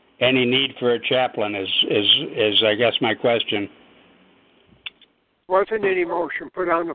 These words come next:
Speaker 2: floor, so therefore it's a, it's a done deal.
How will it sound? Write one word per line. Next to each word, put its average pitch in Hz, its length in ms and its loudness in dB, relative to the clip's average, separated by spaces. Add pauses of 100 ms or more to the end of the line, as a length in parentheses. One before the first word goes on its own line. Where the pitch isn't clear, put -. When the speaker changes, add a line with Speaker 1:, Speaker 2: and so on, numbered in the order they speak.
Speaker 2:
floor, 175 400 0
so 156 140 -8
therefore 165 580 -2
it's 160 320 -8
a, 139 240 -4 (680)
it's 190 240 -18
a - 20 -14
done 160 300 -6
deal. 147 320 -6